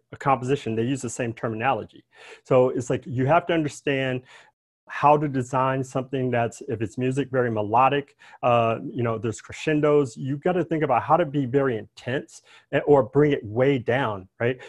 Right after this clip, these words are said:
Music, and I'm using music right now because it's something we all can just relate to. It's like, if you put on, you know, spa music, it puts you in a certain tone.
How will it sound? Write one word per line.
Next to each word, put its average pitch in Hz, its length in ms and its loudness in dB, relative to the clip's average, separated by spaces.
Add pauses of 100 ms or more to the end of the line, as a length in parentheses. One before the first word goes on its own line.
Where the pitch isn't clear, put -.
(200)
Music, 139 560 2
and 127 100 4
I'm 135 100 4
using 165 280 2
music 170 320 2
right 120 160 2
now 113 240 -4 (200)
because 135 280 2
it's 131 120 0
something 147 220 0
we 131 100 4
all 135 160 6
can 135 200 -2
just 120 200 -2
relate 117 360 0
to. 110 240 -4 (200)
It's 120 80 -10
like, 113 160 -2
if 117 120 0
you 143 100 0
put 139 220 0
on, 131 340 0
you 123 80 -2
know, 113 160 0
spa 170 400 2
music, 120 340 -4
it 120 140 -6
puts 151 220 -2
you 143 60 0
in 123 60 -2
a 107 40 -6
certain 123 360 -2
tone. 110 400 -6